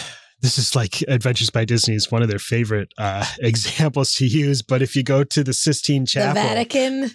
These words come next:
Speaker 1: yeah, if you go to the
Speaker 2: Yeah.
Speaker 1: Vatican and you, and you wanna see the Sistine Chapel, you're gonna be typically herded through there with hundreds of other people
Speaker 2: And not
Speaker 1: nonstop.
Speaker 2: allowed to take photos.
Speaker 1: That's
Speaker 2: You're
Speaker 1: right.
Speaker 2: not
Speaker 1: And
Speaker 2: allowed
Speaker 1: when
Speaker 2: to
Speaker 1: you're
Speaker 2: take
Speaker 1: with
Speaker 2: photos in the Sistine Chapel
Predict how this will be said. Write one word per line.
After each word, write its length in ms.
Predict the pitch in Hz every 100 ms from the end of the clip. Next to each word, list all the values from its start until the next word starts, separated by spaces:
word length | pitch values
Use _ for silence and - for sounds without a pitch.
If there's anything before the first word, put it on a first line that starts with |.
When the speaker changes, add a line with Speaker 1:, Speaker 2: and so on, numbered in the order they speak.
| -
Speaker 1:
yeah, 400 | 180 - 139 180
if 40 |
you 40 | 170
go 60 |
to 60 | 190
the 60 | 165
Speaker 2:
Yeah. 60 |
Speaker 1:
Vatican 600 | 156 160 175 - 151 147
and 140 | 143 131
you, 240 | 131 131 143
and 80 |
you 260 | 131 131 135
wanna 200 | 135 151
see 140 | 147 147
the 80 |
Sistine 400 | 135 156 - 139
Chapel, 520 | 120 151 151 - 131 123
you're 120 | 123
gonna 240 | 135 131
be 400 | 117 123 123 120 - - - -
typically 760 | - 156 147 131 123 120 117 107 - - _ _ _ _ _ _
herded 380 | 156 156 147 120
through 240 | - 156
there 300 | 151 131 123
with 220 | 123 113 -
hundreds 360 | 147 151 139
of 100 | 120
other 200 | 127 127
people 800 | 110 - 147 - 123 123 120 113 -
Speaker 2:
And 160 | 196 202
not 380 | - - 247 277
Speaker 1:
nonstop. 20 |
Speaker 2:
allowed 480 | - - 226 226 -
to 120 | 202
take 300 | - 190 190
photos. 840 | - 190 185 156 - - - - _ _ -
Speaker 1:
That's 160 | 110
Speaker 2:
You're 60 | 175
Speaker 1:
right. 100 | 143
Speaker 2:
not 60 | 214
Speaker 1:
And 20 | 240
Speaker 2:
allowed 120 | 233 226
Speaker 1:
when 0 |
Speaker 2:
to 60 | 226
Speaker 1:
you're 100 | 233
Speaker 2:
take 100 | 208
Speaker 1:
with 100 | -
Speaker 2:
photos 320 | 190 190 190
in 80 | 175
the 100 | 175
Sistine 520 | - 170 - - 165
Chapel 500 | 160 175 170 - 147